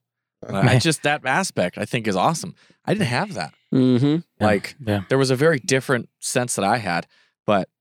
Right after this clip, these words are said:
Speaker 2: I love that, the serving mentality, right? Like, we're gonna be intentional, you know, with the time that we do have, those types of things, instead of being so concerned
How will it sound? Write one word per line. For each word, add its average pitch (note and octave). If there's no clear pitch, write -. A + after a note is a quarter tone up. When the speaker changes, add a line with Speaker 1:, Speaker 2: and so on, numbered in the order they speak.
Speaker 2:
I A2+
love A#2+
that, G#2
the G#2
serving C#3
mentality, G3+
right? A2
Like, F#2+
we're A#2
gonna A2+
be B2+
intentional, A2+
you G#2+
know, G2+
with A#2+
the C3+
time A2+
that G#2+
we G2
do A2
have, F#2+
those A#2
types A#2
of G2+
things, G2
instead A2+
of A#2
being G#2+
so G2+
concerned G2